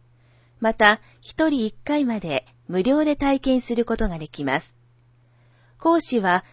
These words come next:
日本体育協会公認、スポーツリーダーの木村重信さん。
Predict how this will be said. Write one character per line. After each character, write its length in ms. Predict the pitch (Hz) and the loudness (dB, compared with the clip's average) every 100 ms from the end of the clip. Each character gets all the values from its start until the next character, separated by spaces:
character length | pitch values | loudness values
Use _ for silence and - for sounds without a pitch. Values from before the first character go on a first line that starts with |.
| _ - | _ -4
日 140 | 220 | -2
本 280 | 247 269 214 | 2 0 0
体 300 | 208 247 294 | -2 0 0
育 200 | - 285 | -2 -4
協 240 | 294 277 | 0 0
会 280 | - 196 190 | 0 -6 -6
公 300 | - 180 208 | -8 -6 -6
認、 280 | 190 180 - _ _ - | -6 -6 -10 _ _ -20
ス 180 | - | -6
ポ 160 | - 294 | 0 2
ー 60 | 294 | 2
ツ 220 | - 294 | -2 -2
リ 180 | 285 262 | 0 -2
ー 20 | |
ダ 220 | 202 196 | -4 -6
ー 40 | |
の 200 | 165 160 - - _ - | -4 -6 -6 -20 _ -6
木 140 | 214 | 0
村 240 | 247 285 285 | 2 4 2
重 0 | |
信 560 | - 233 262 240 185 185 | 0 0 2 2 -2 -8
さ 240 | - | -8
ん。 80 | 147 | -8